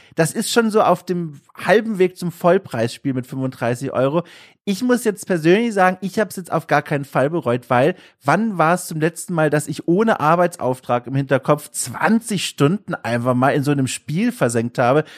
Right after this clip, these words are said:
Ich könnte mich nicht erinnern. Äh, und deswegen für mich war das schon ein Qualitätsmerkmal. Also ich wusste ja noch gar nicht, ob wir einen Podcast dazu machen, hab trotzdem gesagt, "Nö,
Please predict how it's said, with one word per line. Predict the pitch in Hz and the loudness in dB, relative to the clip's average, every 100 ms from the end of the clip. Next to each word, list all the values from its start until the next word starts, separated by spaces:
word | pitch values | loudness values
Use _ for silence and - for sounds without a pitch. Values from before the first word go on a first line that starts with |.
| - | -4
Ich | 160 - | -4 0
könnte | 170 170 170 | 0 0 -2
mich | 151 | -2
nicht | 151 | 0
erinnern. | 151 - 117 98 98 - _ - | -2 -2 -4 -6 -8 -20 _ 2
Äh, | 151 - | 4 4
und | 151 170 | 2 2
deswegen | 185 190 190 185 | 0 2 0 0
für | 165 | -2
mich | 147 202 - | 0 0 0
war | 143 | 2
das | 151 - | 2 0
schon | 170 | -2
ein | 156 | -2
Qualitätsmerkmal. | 147 139 - 127 - 120 110 - 92 | -2 -2 -2 -6 -4 -4 -4 -4 -2
Also | 98 143 151 - - | 2 2 0 -4 -4
ich | 156 | -2
wusste | 170 247 233 | 0 0 2
ja | |
noch | 208 196 | 0 0
gar | 190 | 0
nicht, | 202 | 0
ob | 170 | 0
wir | 175 | 0
einen | 165 | -2
Podcast | 240 240 196 165 | -4 0 -2 0
dazu | 139 - | -2 0
machen, | 139 139 196 | -2 0 0
hab | 190 | -2
trotzdem | - 233 - 202 | 0 0 0 -4
gesagt, | 165 143 - | 0 0 0
"Nö, | 277 | 0